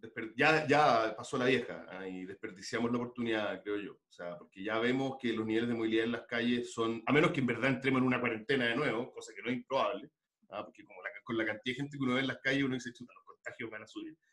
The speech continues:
Espero equivocarme, ah, pero, eh, si vol-, si estamos ya volviendo, si esto que estamos viendo ahora es el, es el principio de la vuelta a la nueva normalidad,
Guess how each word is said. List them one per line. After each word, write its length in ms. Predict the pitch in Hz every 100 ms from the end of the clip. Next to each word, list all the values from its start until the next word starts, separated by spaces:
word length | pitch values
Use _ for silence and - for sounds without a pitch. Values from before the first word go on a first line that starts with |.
| _ _
Espero 240 | _ 147
equivocarme, 560 | 151 143 147 104 87 78 _ _ _ _
ah, 200 | 95 110
pero, 520 | 120 117 117 110 104 - _ _ _ _ _
eh, 680 | 107 110 110 107 104 98 - _ _ _ _
si 560 | - 135 135 123 - 120
vol-, 280 | 127 127
si 280 | - 135 135
estamos 440 | 131 - 170 185 165
ya 120 | 165
volviendo, 580 | 165 151 147 170 127 117
si 120 | -
esto 180 | 147 151
que 60 | 139
estamos 280 | 143 139
viendo 220 | 135 135 135
ahora 160 | 123
es 60 | 117
el, 160 | -
es 80 | 110
el 180 | 113 113
principio 600 | - 120 117 - 156 160
de 80 | 147
la 80 | 131
vuelta 400 | 127 143 143 135
a 40 |
la 160 | 127 120
nueva 300 | 120 131 143
normalidad, 840 | 135 123 117 110 113 135 180 -